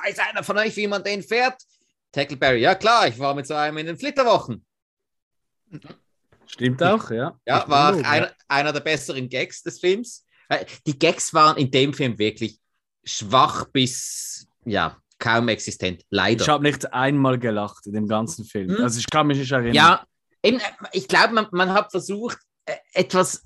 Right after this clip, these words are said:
Speaker 1: Ernsthaftigkeit durch den Kriminalfall in die Police Academy-Reihe zu bringen, und das hat nicht richtig funktioniert, und dann ging noch eigentlich die große,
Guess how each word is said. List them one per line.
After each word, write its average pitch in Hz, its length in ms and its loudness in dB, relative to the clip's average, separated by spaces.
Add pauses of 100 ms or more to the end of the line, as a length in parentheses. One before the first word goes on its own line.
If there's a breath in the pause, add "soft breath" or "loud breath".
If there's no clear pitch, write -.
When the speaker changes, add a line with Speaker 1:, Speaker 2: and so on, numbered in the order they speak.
(120)
Speaker 1:
Ernsthaftigkeit 202 920 0
durch 202 180 2
den 202 120 0
Kriminalfall 170 840 0
in 170 160 -4
die 160 80 -12
Police 156 300 -10
Academy-Reihe 185 680 -2
zu 165 120 -18
bringen, 175 320 -4 (420 soft breath)
und 143 280 -2 (400)
das 156 300 0
hat 147 260 0
nicht 165 320 0
richtig 160 340 -2
funktioniert, 147 680 0
und 165 220 -4
dann 165 180 0
ging 170 220 -6
noch 165 220 -6
eigentlich 143 260 -6
die 147 260 -6 (400 soft breath)
große, 170 1120 4